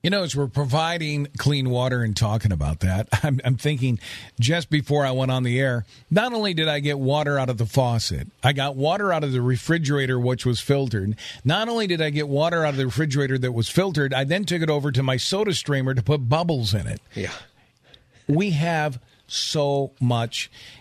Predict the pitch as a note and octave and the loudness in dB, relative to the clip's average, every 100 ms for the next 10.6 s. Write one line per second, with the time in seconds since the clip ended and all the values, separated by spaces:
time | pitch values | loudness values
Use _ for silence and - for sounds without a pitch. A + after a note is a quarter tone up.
0 | _ - C3+ C3+ C3+ C3 C3+ - F3 - | _ -4 -2 0 0 0 -2 -4 -6 0
1 | G#3+ F#3+ D3 B2+ A#2 A2 G#2 G#2+ B2+ A#2+ | 0 2 2 2 2 0 0 0 2 2
2 | A2+ A#2 A2+ - C3+ D3 C3+ A#2+ A#2 - | 2 0 0 0 0 2 0 0 -2 0
3 | C3 C3+ C3 C#3 C3 C3+ - B2 A2+ G#2+ | 0 0 0 0 0 -2 -2 -2 -2 -2
4 | A2+ C3 F#3 B2 A#2 A#2 G2+ G2 F#2+ F2 | 0 2 2 0 0 0 2 0 0 0
5 | D#2+ - C#3 C3 G2 - G#3+ - E3 C3 | 0 2 0 -2 -4 -4 -2 0 0 0
6 | C#3+ A#2+ - - - A#2 C#3+ E3 E3+ E3 | -2 -2 -4 -10 -2 2 2 2 0 -2
7 | C3+ C3 D3 C3+ D3 C3+ B2+ C3+ B2+ B2+ | 0 2 2 -2 0 0 0 0 2 2
8 | B2+ A#2+ A2 B2 B2+ B2 A2+ A2+ A2 A2+ | 2 0 0 0 2 2 2 2 0 -2
9 | B2+ B2+ B2 A#2+ B2 A2 - A2 F#2+ B2 | 0 0 0 0 0 -2 0 0 2 0
10 | B2+ A#2 F#2 D#2 D#2 | 2 0 0 2 0